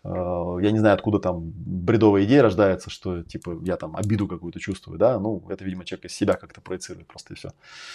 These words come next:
А, то же самое и здесь. А, ну, окей, захотел ты возобновить отношения, ну, вот такая вот вещь происходит. Потому что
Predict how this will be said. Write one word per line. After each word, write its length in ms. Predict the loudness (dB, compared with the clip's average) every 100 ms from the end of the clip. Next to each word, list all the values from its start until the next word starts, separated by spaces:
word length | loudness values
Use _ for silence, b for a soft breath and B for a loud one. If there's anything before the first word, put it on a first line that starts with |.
| B B B B B B _ _
А, 160 | 8 10
то 120 | 10
же 60 | 12
самое 220 | 12 12
и 20 | 12
здесь. 280 | 12 10 -2 _ _ _ _ _ _ _ _ -14 2
А, 220 | 8 10
ну, 220 | 10 10 8
окей, 180 | 12 12
захотел 320 | 12 12 12
ты 60 | 12
возобновить 360 | 12 12 12
отношения, 560 | 10 6 8 10 10 10
ну, 140 | 10
вот 180 | 10 8
такая 320 | 6 8 8
вот 140 | 8 2
вещь 320 | -6 -6 -2
происходит. 440 | -2 2 2 2
Потому 260 | 10 12 12
что 340 | 12 12 12